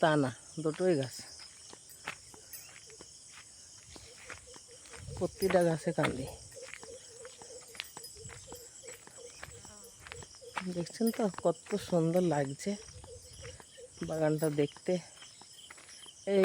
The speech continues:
গাছটা ভেঙে গেছিল, মাথা থেকে কেটে বাদ দেওয়ার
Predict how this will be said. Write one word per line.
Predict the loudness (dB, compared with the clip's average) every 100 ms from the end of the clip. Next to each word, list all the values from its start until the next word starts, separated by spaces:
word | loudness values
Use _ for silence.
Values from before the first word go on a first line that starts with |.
| 10
গাছটা | 10 10 4 8 10 10
ভেঙে | 10 10 10 8
গেছিল, | 2 -2 -8 -12 -16 -16 -16 -20 -20 -20 -14 0 4
মাথা | 6 6 6
থেকে | 4 6
কেটে | 4 6 6
বাদ | 8 8 8
দেওয়ার | 8